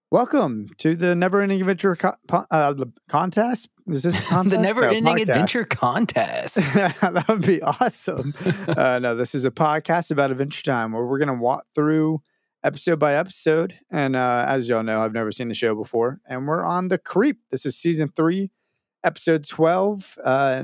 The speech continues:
Speaker 1: Ned, how, how do you feel about this episode?
Speaker 2: Dude, I, I love this episode. I love just the fact that we are in a different setting, different part of Ooo. Every character's dressed differently than their typical garbs.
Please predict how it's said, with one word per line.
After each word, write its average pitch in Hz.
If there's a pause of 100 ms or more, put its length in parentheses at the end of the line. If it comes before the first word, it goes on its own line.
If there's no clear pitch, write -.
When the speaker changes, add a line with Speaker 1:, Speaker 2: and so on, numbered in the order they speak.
Speaker 1:
Ned, 139
how, 226
how 160
do 220
you 269
feel 330
about 370
this 127
episode? 107 (380)
Speaker 2:
Dude, 113
I, 190 (200)
I 269
love 95
this 85
episode. 82 (100)
I 135
love 110
just -
the -
fact 92
that 92
we 98
are 98
in 95
a 87
different 123
setting, 98 (400)
different 135
part 123
of 101
Ooo. 95 (200)
Every 127
character's 107
dressed 98
differently 98
than 90
their 92
typical 92
garbs. 90